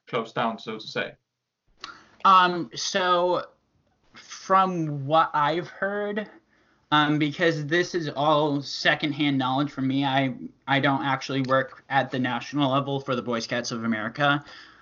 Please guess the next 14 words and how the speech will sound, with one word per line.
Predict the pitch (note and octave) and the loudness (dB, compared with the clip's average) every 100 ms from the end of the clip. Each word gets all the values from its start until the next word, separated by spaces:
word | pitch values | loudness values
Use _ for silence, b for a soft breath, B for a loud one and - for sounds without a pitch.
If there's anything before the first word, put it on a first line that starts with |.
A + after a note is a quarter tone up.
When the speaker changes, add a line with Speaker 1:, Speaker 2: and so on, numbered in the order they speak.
| B - | B 2
Speaker 2:
Um, | C3 B2+ C3+ B2+ | 4 6 4 2
but | D3 C#3+ C#3 - - | 2 2 0 -6 -12
from | - E3 D#3+ D3+ | 0 2 4 4
what | D3 D3+ | 2 2
I've | C#3 D3+ D#3 | 0 -2 -2
heard, | F3 F3 D#3+ | -2 -2 0
what's | D#3 C#3+ - - | -2 -2 -6 -6
actually | C3+ C#3 D#3+ C#3+ | -4 -2 -4 -2
happening | C3 C3 D#3+ E3 E3 | -2 -2 -2 0 2
is | C#3+ C3 | 0 2
they'll | D3 C#3+ C#3+ | 4 6 4
be | C#3 C3+ | 0 -2
able | C#3+ C#3+ D3 | -2 -2 -2
to, | C#3+ - D#3 D3 C#3+ C3+ C3+ | -4 -6 -2 0 2 2 0